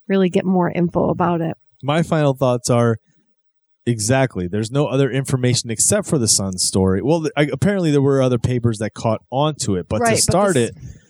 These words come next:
Speaker 2: was the Sun. So you're talking about a story that comes out in the tabloid.
Speaker 1: <laughs>
Speaker 2: Uh, in
Speaker 1: In that way,
Speaker 2: America,
Speaker 1: Elvis is still
Speaker 2: yeah, in
Speaker 1: alive.
Speaker 2: America, that's like saying, "Hey, this article we found in the National Enquirer, that might be true."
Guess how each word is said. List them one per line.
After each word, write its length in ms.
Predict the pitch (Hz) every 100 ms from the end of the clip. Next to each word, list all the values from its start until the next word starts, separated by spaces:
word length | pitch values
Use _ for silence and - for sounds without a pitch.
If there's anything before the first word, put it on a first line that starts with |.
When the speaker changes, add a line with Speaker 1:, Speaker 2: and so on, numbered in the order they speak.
| _ -
Speaker 2:
was 240 | 139 120
the 100 | 113
Sun. 380 | - 139 107 85 - -
So 140 | - 165
you're 80 |
talking 440 | 156 233 254 - 208
about 320 | 156 151 107
a 20 |
story 380 | - - 170 156
that 140 | 123 -
comes 280 | 135 127 120
out 160 | 113
in 60 | 107
the 80 | 110
tabloid. 600 | - 113 107 92 85 78
Speaker 1:
<laughs> 60 | 202 - 302 -
Speaker 2:
Uh, 280 | 127 120 117 -
in 340 | 160 151 147 220
Speaker 1:
In 120 | 220
that 240 | - 202
way, 160 | 214 208
Speaker 2:
America, 80 | 135
Speaker 1:
Elvis 460 | 254 294 254 - 247
is 120 | -
still 400 | 269 247 220 208
Speaker 2:
yeah, 180 | 156 123 -
in 160 | - 170
Speaker 1:
alive. 160 | 170 160
Speaker 2:
America, 800 | 170 240 240 135 - 147 139 131
that's 280 | 139 156 -
like 160 | 147 -
saying, 380 | - 143 135
"Hey, 480 | 123 123 190 143 98 - _ -
this 200 | 151 -
article 480 | - 151 170 - 175
we 100 | 147
found 360 | - 156 156 147
in 80 |
the 100 | 127
National 400 | 117 123 135 151 127
Enquirer, 540 | 104 123 123 165 156
that 200 | 127 160
might 240 | 139 131
be 140 | 127 120
true." 440 | - 170 160 95